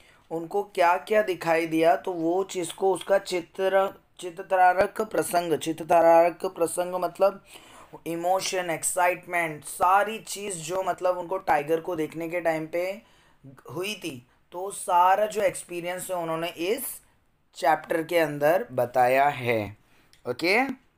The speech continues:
तारीख सत्ताईस में, ओके, सत्ताईस में और नाइनटीन नाइंटी फ़ोर, ओके, सॉरी, नाइनटीन नाइंटी सेवन, फ़ोर कैसे हो गए,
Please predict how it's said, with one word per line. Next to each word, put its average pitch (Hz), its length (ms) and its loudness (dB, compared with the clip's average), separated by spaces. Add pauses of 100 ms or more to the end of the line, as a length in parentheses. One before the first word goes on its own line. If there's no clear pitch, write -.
(3750)
तारीख 165 400 2
सत्ताईस 156 800 0
में, 151 320 -2 (720)
ओके, 175 280 -6 (420)
सत्ताईस 160 640 0
में 175 240 -4
और 151 160 0
नाइनटीन 151 580 -2
नाइंटी 175 440 -2 (600)
फ़ोर, 190 220 4 (760)
ओके, 156 260 -10 (960)
सॉरी, 170 200 0
नाइनटीन 156 360 0
नाइंटी 185 240 0
सेवन, 143 540 2 (360)
फ़ोर 143 320 -6
कैसे 143 240 -6
हो 127 120 -2
गए, 117 300 -4